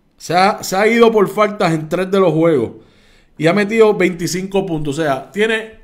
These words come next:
un punto más que el total de faltas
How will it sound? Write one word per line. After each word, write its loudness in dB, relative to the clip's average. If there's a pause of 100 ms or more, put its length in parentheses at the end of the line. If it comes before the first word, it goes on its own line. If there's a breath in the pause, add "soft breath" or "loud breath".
un -4
punto -2
más 0 (180)
que -8
el -6
total -6
de -2
faltas -8